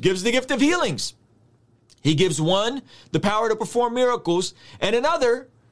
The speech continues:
the ability to prophesy. He gives someone else the ability to discern whether a message is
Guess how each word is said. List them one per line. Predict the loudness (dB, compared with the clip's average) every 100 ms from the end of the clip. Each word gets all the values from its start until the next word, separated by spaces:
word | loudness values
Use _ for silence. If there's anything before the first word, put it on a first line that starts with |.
| _
the | 0 2
ability | 4 2 2 2 0
to | -2
prophesy. | -2 -2 -2 -4 -2 0
He | 0
gives | 2 0 -2
someone | -2 -2 0
else | 0 -2 0
the | 2
ability | 2 2 2 0 0
to | 0
discern | -2 0 0 0 0
whether | 0 -2
a | -2
message | -4 -4 -4 -4 -4
is | 0 0 0